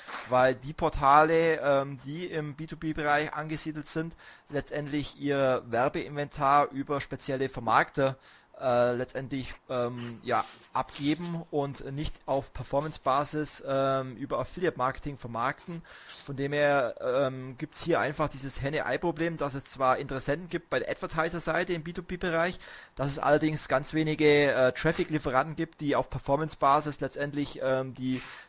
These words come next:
die Kunden, äh, eben abgeben, weil eben ein B two B-Lead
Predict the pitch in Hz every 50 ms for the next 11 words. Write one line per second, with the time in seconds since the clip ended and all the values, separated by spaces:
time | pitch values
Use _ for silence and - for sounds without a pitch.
0 | - 135 127 - - 156 170 196 190 - 202 175 175 170 165 - - 151 143 135
1 | 127 110 135 131 117 - - 156 - - - 131 131 135 147 151 143 123 123 123
2 | 123 123 - 135 143 131 143 139 - 80 117 127 123 127 127 127 127 - - 151
3 | 147 - 135 - - 139 156 165 175 170 175 185 175 -